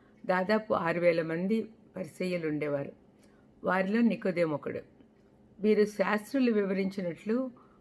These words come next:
మోషే ధర్మశాస్త్రమును పాటిస్తూ, దానికి అవసరమైన కఠినమైన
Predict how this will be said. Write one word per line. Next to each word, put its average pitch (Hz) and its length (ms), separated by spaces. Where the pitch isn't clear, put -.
మోషే 220 360
ధర్మశాస్త్రమును 175 880
పాటిస్తూ, 190 760
దానికి 185 360
అవసరమైన 208 560
కఠినమైన 196 840